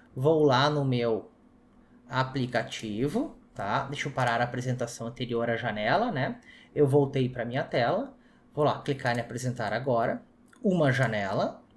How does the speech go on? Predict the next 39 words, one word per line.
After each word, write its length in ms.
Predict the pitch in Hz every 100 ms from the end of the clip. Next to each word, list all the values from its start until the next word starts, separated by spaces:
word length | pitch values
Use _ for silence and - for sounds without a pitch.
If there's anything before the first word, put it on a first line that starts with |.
| - - - - -
e 120 | 208
vou 160 | 220 208
lá 240 | 175 139
e 80 | 143
seleciono 460 | - 196 175 185 175
a 60 |
minha 180 | 170 170
janela. 460 | 180 196 131 87 -
Então 220 | 139 135
essa 160 | 131 131
aqui 220 | 131 139
é 40 | 139
a 20 |
minha 160 | 156
janela 600 | 135 139 123 110 120 185 - - -
de 100 | 127
apresentação 560 | 147 - 147 151 - 147
do 60 | 139
PowerPoint. 560 | 151 180 190 120 -
Tem 100 | 139
aquela 260 | 127 139 135
opção 540 | 135 - - 135 120 - - -
que 80 |
é 40 | 139
o 100 | 131
PowerPoint 500 | 131 117 - 113 -
abe-, 500 | 135 135 113 104 - -
aberto, 720 | 123 120 123 120 143 190 202
desculpa, 580 | - - 131 196 202 - -
é 100 | - 123
o 80 |
meu 160 | 123 131
slide 520 | 131 127 117 165 165
lá, 340 | 127 117 147 208 - - -
e 100 | -
aqui 400 | 208 - 196 190
ele 260 | 160 160 185
sendo 440 | - 160 156 160
apresentado. 840 | 147 156 175 170 165 190 165 -